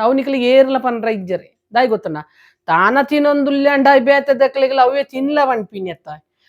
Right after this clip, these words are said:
ಆಯ್ದ ಈಗ ಬೇತೆ ದನಿಗ್ ಜನಗ ಪನ್ಪೆ ತಿನ್ನೊಡ್ಚಿ ಪಂಡ್. ಆಯ್ ದುಷ್ಕರ್ಮ ಮಲ್ತೊಂದುಲ್ಲೆ.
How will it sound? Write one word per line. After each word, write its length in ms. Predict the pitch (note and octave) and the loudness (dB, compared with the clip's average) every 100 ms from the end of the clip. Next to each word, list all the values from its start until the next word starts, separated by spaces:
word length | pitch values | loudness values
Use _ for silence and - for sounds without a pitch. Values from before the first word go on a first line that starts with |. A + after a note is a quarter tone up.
| _ | _
ಆಯ್ದ 220 | - D4+ D#4+ D4+ | 0 4 4 4
ಈಗ 100 | B3+ | 4
ಬೇತೆ 200 | C4 B3+ A#3 | 2 2 0
ದನಿಗ್ 300 | A#3 G#3+ A3 G#3 | -2 -2 -4 -4
ಜನಗ 220 | A#3+ A3+ G#3+ | -2 -4 -4
ಪನ್ಪೆ 280 | A3 G3 G3+ | -4 -4 -6
ತಿನ್ನೊಡ್ಚಿ 460 | B3 B3+ A3+ - | -2 0 -2 -4
ಪಂಡ್. 320 | F#3+ F#3 E3+ E3+ _ _ _ _ - | -8 -6 -8 -12 _ _ _ _ -6
ಆಯ್ 220 | C#3 A3 | 0 0
ದುಷ್ಕರ್ಮ 440 | B3 D#4+ F4 D4+ D4 | 0 0 2 2 2
ಮಲ್ತೊಂದುಲ್ಲೆ. 720 | D4 C#4+ B3+ C4+ B3+ B3 A3 | 2 0 0 -2 0 -2 -2